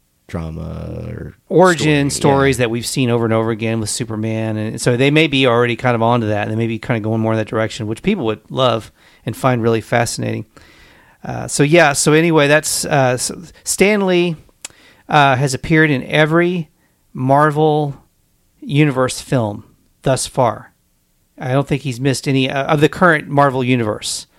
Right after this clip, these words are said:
Speaker 2: I don't think he's been, not appeared, made a cameo in, in, uh, I don't think he's missed any of 'em.
Speaker 1: He's, he's at least on screen.
Speaker 2: Yeah, he's on
Speaker 1: He doesn't
Speaker 2: s-
Speaker 1: always have, like, a line, but
Speaker 2: Has there been somewhere it was, like, a photo, like, a picture of him in the background, maybe
Speaker 1: Mm-hmm.
Speaker 2: a poster, or he was on a
Speaker 1: I, I
Speaker 2: billboard?
Speaker 1: wanna say,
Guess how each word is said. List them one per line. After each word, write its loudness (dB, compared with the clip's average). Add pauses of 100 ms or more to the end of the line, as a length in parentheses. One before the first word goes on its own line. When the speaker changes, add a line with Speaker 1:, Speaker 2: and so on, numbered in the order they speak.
(300)
Speaker 2:
I 0
don't 2
think -2
he's -4
been, -4
not 2
appeared, -4
made -2
a -4
cameo -2
in, -6
in, -6
uh, -8
I -8
don't 0
think 0
he's -6
missed -4
any -2
of -8
'em. -14
Speaker 1:
He's, -4
he's -4
at -2
least -4
on -4
screen. -12
Speaker 2:
Yeah, 2
he's -2
on 4
Speaker 1:
He 0
doesn't 0
Speaker 2:
s- 2
Speaker 1:
always 0
have, -4
like, -4
a -16
line, -10
but -14 (440)
Speaker 2:
Has 2
there 4
been 0
somewhere 2
it 0
was, 0
like, 0
a -8
photo, 0
like, -6
a -12
picture -4
of 2
him 0
in 0
the -2
background, -2
maybe -4
Speaker 1:
Mm-hmm. -8
Speaker 2:
a -10
poster, -2
or 2
he 2
was 0
on 2
a -4
Speaker 1:
I, -6
I -18
Speaker 2:
billboard? 2
Speaker 1:
wanna -2
say, -10